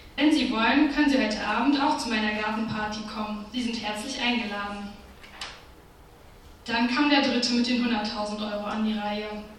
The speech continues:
„Sie sind doch immer so streng und hart drauf“, meinte er. Und wenn ich mich auch noch so abrackere, am Ende bekommen ja eh sie den Gewinn. Und ich hatte irgendwie Angst, dass ich das ganze Geld an der Börse in den Sand setzen könnte.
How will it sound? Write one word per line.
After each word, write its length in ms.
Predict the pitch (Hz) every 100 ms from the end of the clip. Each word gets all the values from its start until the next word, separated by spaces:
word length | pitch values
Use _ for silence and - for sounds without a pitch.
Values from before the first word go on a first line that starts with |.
| - - - - - - - - - - -
„Sie 100 | 240
sind 200 | 233 277
doch 160 | 277 269
immer 220 | 285 294
so 120 | 262
streng 640 | 240 - 233 294 302 262 -
und 260 | 233 -
hart 240 | 240 240 -
drauf“, 440 | 269 311 - 214
meinte 360 | 214 208 208 233
er. 280 | 214 208 214 214 - - - -
Und 120 | 233
wenn 140 | 254
ich 140 | 294 -
mich 200 | 269 -
auch 100 | 240
noch 180 | 277 -
so 140 | 262
abrackere, 880 | 285 - 214 214 220 240 240 269 311 - -
am 140 | 240 226
Ende 300 | 269 302 262
bekommen 400 | 226 233 233 247
ja 100 | 277
eh 240 | 294 330
sie 120 | 226
den 260 | 208 214 214
Gewinn. 560 | 214 208 208 208 208 - - - - - - - - - - - -
Und 360 | 262 277 277 -
ich 160 | - 262
hatte 200 | 247 240
irgendwie 420 | 294 311 269 240
Angst, 320 | 254 294 277
dass 120 | 277
ich 140 | - 240
das 160 | 240
ganze 320 | 247 262 277 269
Geld 300 | 233 254 254
an 60 |
der 120 | 247
Börse 400 | 208 226 247 269
in 160 | 277 277
den 60 | 269
Sand 240 | 254 254
setzen 380 | 214 214 233 220
könnte. 380 | 214 214 214 214